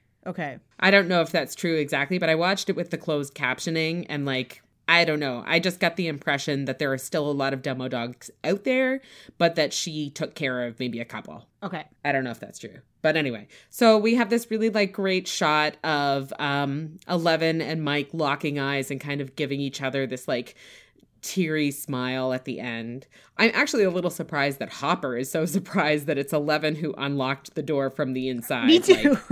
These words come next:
Speaker 2: Like
Speaker 1: <laughs> It's like, as soon as it starts happening, it's like,
Speaker 2: Yeah.
Speaker 1: "Hey, like, we know who this is." Yeah.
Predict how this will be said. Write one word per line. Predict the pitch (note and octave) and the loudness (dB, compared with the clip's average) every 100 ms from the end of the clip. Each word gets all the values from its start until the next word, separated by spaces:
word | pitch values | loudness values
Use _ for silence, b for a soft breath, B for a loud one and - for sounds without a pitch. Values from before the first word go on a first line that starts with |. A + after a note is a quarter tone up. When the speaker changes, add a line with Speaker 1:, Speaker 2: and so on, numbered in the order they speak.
| A3 E4 | 2 4
Speaker 2:
Like | - | 4
Speaker 1:
<laughs> | A#4 | 4
It's | - B4 | 4 6
like, | - | 4
as | - | 4
soon | F#4+ G4+ | 0 0
as | G4+ | -2
it | G4 | 0
starts | F#4 F4 | 0 2
happening, | D4 D4+ B3+ | 2 2 0
it's | G#3 G3 | -2 -2
like, | G3 | 2
Speaker 2:
Yeah. | G#3+ F#3+ C3+ | 4 4 2
Speaker 1:
"Hey, | E3 - | -6 -8
like, | F3 - | -8 -4
we | G3 | -2
know | G3+ F#3+ | 0 0
who | F#3+ | -2
this | E3+ D#3+ | -4 -8
is." | E3 D3 F#3 B3 | -10 -10 -10 -8
Yeah. | E3 | -10